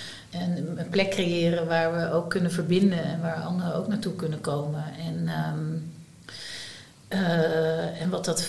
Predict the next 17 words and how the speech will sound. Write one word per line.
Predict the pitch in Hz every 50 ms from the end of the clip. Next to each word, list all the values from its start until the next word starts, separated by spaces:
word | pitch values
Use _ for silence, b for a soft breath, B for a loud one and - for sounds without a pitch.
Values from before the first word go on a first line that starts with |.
| - - -
wat | 185 175
dat | - 170 160 -
komende | - 175 185 185 196 180 170
drie | 185 190 175 170 165
maanden | 170 170 170 170 170 170 160
weer | 160 160 - 165
is, | 160 156 156 160
ik | 156 -
weet | 156 151 190 254 -
het | 233 170 160
niet. | 143 143 139 139 -
Maar | - 156 160 -
het | - -
heeft | 165 165 165 170 175
wel, | 170 165 170 165 165 180
ik | 165 -
weet, | - 160 139 135